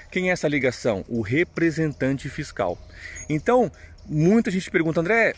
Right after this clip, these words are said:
consigo tirar o nif aqui na embaixada, no consulado português, em São Paulo, no Rio de Janeiro?" Não consegue.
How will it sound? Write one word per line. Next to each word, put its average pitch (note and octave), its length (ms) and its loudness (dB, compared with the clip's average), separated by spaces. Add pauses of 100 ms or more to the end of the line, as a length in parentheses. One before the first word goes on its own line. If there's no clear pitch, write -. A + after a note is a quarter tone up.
consigo G#3+ 460 -2
tirar F#3 220 0
o F3 80 0
nif D#3 260 0
aqui D3+ 180 -2
na D#3 80 0
embaixada, C#3 540 0
no A#2 100 0
consulado B2+ 480 -2
português, B2 640 0
em G2+ 120 -6
São G2 220 -4
Paulo, B2 360 0
no A2 80 -2
Rio A2 140 -2
de F#2 60 -4
Janeiro?" A2+ 360 0
Não D#3+ 360 0
consegue. E3 800 -4